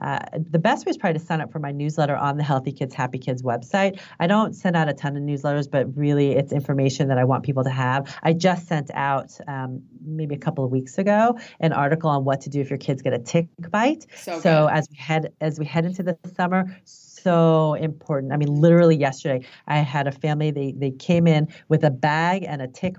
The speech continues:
Speaker 1: running around after they pulled it out from their kid's neck. So
Speaker 2: Nice.
Speaker 1: we, we need to be aware that, you know, we're entering tick season, at least here, you know, in the Northern Hemisphere and, <laughs> you know, on both coasts, no matter where you are in America or around the world,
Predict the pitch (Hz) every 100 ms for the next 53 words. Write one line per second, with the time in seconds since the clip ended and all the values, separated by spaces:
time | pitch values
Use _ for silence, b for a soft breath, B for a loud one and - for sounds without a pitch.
0 | 131 135 165 208 185 131 107 104 120 139
1 | 147 131 127 - 165 165 147 117 139 135
2 | 131 131 143 127 - - - 139 139 113
3 | - - B B - - 185 156 143 139
4 | 131 143 151 147 156 156 151 151 - 180
5 | 165 151 139 139 139 139 139 139 110 147
6 | 139 131 135 135 147 139 165 165 170 165
7 | 151 135 139 139 - 143 135 135 B -
8 | 151 147 139 135 135 139 147 139 139 -
9 | 147 143 160 196 147 139 165 170 226 226
10 | B B 156 139 156 170 185 - 180 135
11 | 143 139 143 165 170 160 160 170 170 160
12 | 147 160 160 170 175 147 147 156 151 143
13 | 147